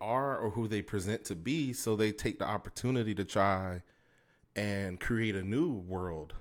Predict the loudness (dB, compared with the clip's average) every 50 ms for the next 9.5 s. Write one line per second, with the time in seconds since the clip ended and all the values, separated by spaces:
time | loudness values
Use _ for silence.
0 | -12 -14 _ -20 -20 _ _ -6 -2 0 2 2 2 2 0 0 0 0 0 -2
1 | -6 -8 -6 -4 -6 -4 -4 -4 -4 -2 0 0 -2 -2 -2 -4 -4 -4 -4 -6
2 | -6 -6 -4 -2 0 0 0 -2 -4 -10 -16 -20 -20 _ _ -20 -20 _ _ _
3 | _ -2 0 2 2 2 2 0 -2 -4 -8 -10 -14 -16 -18 _ _ -8 -8 -4
4 | -2 0 0 0 0 0 0 0 2 2 2 0 0 -4 -6 -4 -2 0 0 2
5 | 2 2 2 2 2 2 4 4 2 2 2 2 2 2 2 2 2 2 2 0
6 | -2 -4 -6 -4 -2 0 0 2 2 0 0 -2 -4 -4 -2 0 0 2 2 2
7 | 2 2 2 0 0 0 0 0 0 0 -2 -2 -2 -2 -2 -2 -2 -4 -4 -4
8 | -4 -6 -6 -8 -16 _ _ _ _ -4 -2 0 0 0 0 0 -2 -2 -4 -6
9 | -10 -2 0 2 2 2 2 -2 -4 -6